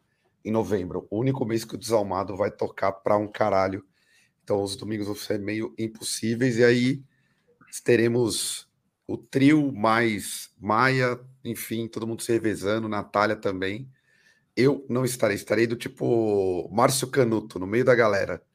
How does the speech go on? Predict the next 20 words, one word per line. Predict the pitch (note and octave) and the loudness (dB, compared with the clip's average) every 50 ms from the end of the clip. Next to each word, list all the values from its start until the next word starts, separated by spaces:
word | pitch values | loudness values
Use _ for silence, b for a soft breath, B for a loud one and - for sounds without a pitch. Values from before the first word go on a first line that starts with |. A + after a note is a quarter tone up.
| _ _ _ _ _ _ - | _ _ _ _ _ _ -10
quando | - G#2 G2+ G2+ | -6 -4 -4 -4
puder, | - - A2 F#2 G#2 - - | -4 -6 -2 2 6 8 8
gritando. | - - - - - - - G#4+ | 8 8 8 6 8 8 8 6
<laughs> | - - - E4+ G#3+ | 6 6 4 2 2
aparecendo | G#3 - - - A2 A2+ | 2 -2 -4 -4 -2 -2
do | G#2+ B2 | -2 -2
nada | A2+ A2+ A2+ A2+ A#2 A#2+ A2+ B2 B2+ A#2 A#2+ - b b b b b b b b | 0 2 2 2 2 2 4 4 2 2 2 -2 b b b b b b b b
e | - F#2+ | -10 -2
dando | F#2 A#2 A2+ A2+ | 2 2 2 2
algum | A#2 A2+ G#2+ A#2 A#2 | 2 0 0 0 0
grito | G#2 A2 A#2 A#2 A#2 - | 0 2 0 2 2 2
em | A#2 | 2
algum | A2 G#2+ A2+ | 2 2 0
lugar, | A#2 A2+ A2 G#2 F#2 E2+ - - - - _ _ _ _ _ _ _ - | 0 0 0 0 -2 -2 -6 -12 -18 -20 _ _ _ _ _ _ _ -8
beleza? | F#2+ G2 G2 G#2 A#2 B2+ C3 C3 - b b b b b b b b _ | -6 -2 0 0 0 0 -2 -6 -14 b b b b b b b b _
Então, | - A#2+ B2 B2+ C3 B2+ C3 B2+ B2 A2+ G#2+ | 2 4 4 4 4 2 2 0 0 0 0
vamos | B2+ C3+ C3+ C3 | 0 0 0 0
que | C#3 C3+ | -2 0
vamos, | A#2+ C3 D#3 E3 E3+ E3 D#3+ D#3 B2+ | 4 6 6 6 6 6 4 2 2
vamos, | C#3 C#3+ D3 D3 | 0 0 0 0